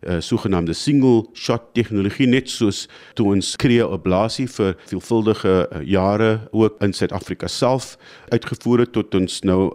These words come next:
dink, talle duisende al gedoen het. Maar hierdie nuwe pulsveldablasie is nog redelik nuut, van ons gebruik het net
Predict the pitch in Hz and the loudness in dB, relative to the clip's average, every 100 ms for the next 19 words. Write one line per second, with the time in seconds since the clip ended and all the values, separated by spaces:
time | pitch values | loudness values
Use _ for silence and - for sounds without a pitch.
0 | - 98 - 110 95 98 113 117 127 110 | -2 -2 0 0 0 2 2 2 2 0
1 | - 95 90 85 98 107 - - - - | -2 -4 -4 0 2 2 0 -8 -20 -6
2 | 113 104 104 71 73 123 135 127 151 175 | 0 2 0 -2 -2 2 4 6 4 2
3 | - - 143 147 - - - 120 - 107 | -2 -6 -2 -2 -4 -4 -2 -2 -4 -4
4 | 90 87 92 78 87 - 90 85 92 85 | 0 0 0 -2 -4 -4 -4 0 -2 0
5 | 90 104 123 - - - - - 92 - | -4 2 0 0 -16 -16 -18 -6 -4 -4
6 | - 92 78 80 - 85 | -6 -6 -4 -4 -4 -6